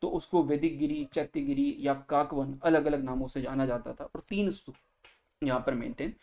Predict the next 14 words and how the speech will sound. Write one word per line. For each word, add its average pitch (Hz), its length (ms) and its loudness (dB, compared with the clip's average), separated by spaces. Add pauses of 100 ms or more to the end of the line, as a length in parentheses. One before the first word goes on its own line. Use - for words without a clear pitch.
(220)
बने 135 240 4
गए - 80 -10
हैं, - 140 -12
और - 160 -6
यही 143 280 2
अशोक 156 320 -2
के 156 80 0
टाइम 135 220 -2
पर 139 120 0
इन 135 80 0
स्तूपों 135 380 -6
को 139 100 -2
बनाया 131 300 -2
गया। 131 240 -6